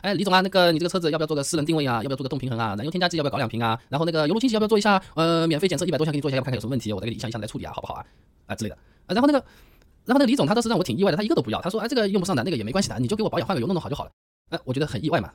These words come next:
这个又是人生的第一辆车子啊。呃，一般人生的第一辆车子大家都是很爱护的。我记得我自己在买那个人生第一辆车子的时候啊，呃，虽然不是什么特别的好车，也是日本小车啊，每天车子开回家停在停车位上面，我要把自己的钥匙拿出来啊，把这个轮胎缝里面的石子啊，一颗一颗的要把它全部都抠出来的，我都爱惜到这个份上。我想大多数人的第一辆车应该和我心态是差不多的吧。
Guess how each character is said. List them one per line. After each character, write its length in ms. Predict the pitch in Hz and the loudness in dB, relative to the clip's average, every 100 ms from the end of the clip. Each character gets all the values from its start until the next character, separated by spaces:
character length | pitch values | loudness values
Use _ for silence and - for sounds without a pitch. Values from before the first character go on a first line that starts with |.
| - | -8
这 80 | |
个 60 | 123 | -4
又 100 | 135 | -2
是 80 | 117 | -2
人 80 | 107 | 0
生 100 | 120 | -2
的 60 | |
第 100 | 107 | 0
一 40 | 127 | -4
辆 100 | - | -2
车 100 | 123 | -6
子 120 | - | -6
啊。 120 | 104 - | -10 -12
呃， 80 | - | -10
一 60 | 208 | -2
般 100 | 247 | 0
人 80 | 240 | 2
生 60 | |
的 40 | 247 | 2
第 60 | |
一 60 | 247 | 0
辆 80 | - | -2
车 80 | |
子 20 | 185 | -4
大 80 | |
家 40 | 190 | -2
都 60 | |
是 60 | 196 | -4
很 100 | 123 | -4
爱 120 | 180 | -4
护 80 | 151 | -4
的。 80 | 101 | -4
我 40 | |
记 80 | 113 | -2
得 60 | 262 | 0
我 80 | |
自 100 | 117 | 0
己 80 | - | -4
在 120 | 123 | -2
买 80 | 123 | 0
那 60 | 120 | 0
个 40 | |
人 80 | 110 | -2
生 80 | 127 | -2
第 60 | |
一 40 | 135 | -4
辆 80 | - | -2
车 80 | |
子 60 | 120 | -4
的 60 | 110 | -2
时 80 | |
候 80 | 117 | -2
啊， 60 | 107 - - | -4 -8 -2
呃， 180 | 151 151 - - | 0 0 -6 0
虽 100 | 220 | 0
然 60 | |
不 40 | 202 | 2
是 60 | |
什 60 | 156 | -2
么 40 | |
特 80 | 160 | -2
别 60 | 131 | -6
的 60 | |
好 100 | - | -6
车， 80 | - | -6
也 80 | 113 | -6
是 60 | |
日 100 | 117 | -4
本 80 | 110 | -4
小 80 | - | -6
车 100 | - | -8
啊， 100 | - - - - | -12 -14 -20 -6
每 120 | - | -2
天 160 | 131 233 | 0 2
车 100 | 233 | 0
子 200 | 208 139 | 2 2
开 100 | 190 | 0
回 80 | 165 | -2
家 80 | 170 | -4
停 140 | 139 | 0
在 260 | 175 131 117 | 2 2 0
停 180 | - | -2
车 80 | 139 | 0
位 80 | 202 | 2
上 80 | 165 | 2
面， 120 | 127 | 0
我 80 | 113 | 0
要 60 | |
把 60 | 147 | -2
自 120 | 156 | -2
己 80 | 113 | -2
的 40 | |
钥 80 | 180 | 0
匙 60 | 127 | 0
拿 80 | 110 | -2
出 80 | |
来 60 | 123 | -4
啊， 40 | |
把 80 | - | -4
这 60 | 170 | 0
个 60 | |
轮 120 | 127 196 | 2 2
胎 140 | 220 | 0
缝 160 | 226 139 | 0 0
里 60 | |
面 80 | 131 | 0
的 80 | 139 - | -4 -6
石 180 | - - | -4 -2
子 100 | 214 | -2
啊， 80 | 110 - | -4 -4
一 60 | 226 | -2
颗 160 | - | 2
一 60 | 220 | 2
颗 100 | 190 | 2
的 40 | |
要 60 | 156 | 0
把 60 | |
它 40 | - | 0
全 80 | - | -4
部 40 | |
都 60 | - | 0
抠 80 | |
出 80 | 135 | 0
来 60 | - | 0
的， 80 | 113 | -4
我 80 | |
都 80 | 117 | -4
爱 60 | 214 | -4
惜 60 | |
到 60 | 208 | -4
这 80 | 233 | -4
个 60 | |
份 80 | 120 | -4
上。 80 | 113 | -6
我 40 | |
想 80 | 190 | -6
大 80 | 220 | -4
多 80 | 208 | -4
数 80 | 156 | -4
人 60 | |
的 60 | 127 | -2
第 80 | 151 | -4
一 20 | |
辆 80 | 120 | -6
车 60 | |
应 40 | 180 | -6
该 60 | |
和 60 | 208 | -8
我 60 | |
心 120 | 104 151 | -6 -6
态 60 | |
是 80 | 123 | -6
差 120 | - | -6
不 60 | 117 | -4
多 100 | 110 | -4
的 60 | |
吧。 60 | - | -6